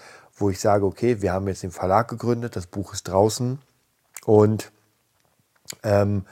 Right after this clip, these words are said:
ich mache praktisch die komplette Werbung und das Marketing für das Ding, verwalte alle Seiten, alle YouTube-Kanäle, alle weiß was ich was, mach die,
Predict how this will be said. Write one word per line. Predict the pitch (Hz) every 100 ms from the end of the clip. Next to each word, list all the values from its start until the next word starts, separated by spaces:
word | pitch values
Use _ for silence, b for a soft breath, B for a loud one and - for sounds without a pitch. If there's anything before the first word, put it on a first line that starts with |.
| B B B B B B _ _ _ _ _
ich | 120 104 - -
mache | 104 110 110
praktisch | - 107 104 104 -
die | -
komplette | 107 92 - 107 107 85
Werbung | 95 104 107 107 110
und | 98
das | 92
Marketing | 95 92 98 104 104 98
für | 90 98
das | 90
Ding, | 107 101
verwalte | 95 104 95 101 98 104
alle | 101 95
Seiten, | 101 95 107 - 104 101
alle | 101 104
YouTube-Kanäle, | 95 107 - 104 - 101 104 101 98 -
alle | - 104 95
weiß | 101 -
was | 101
ich | 104
was, | 104 95
mach | 104 104
die, | 110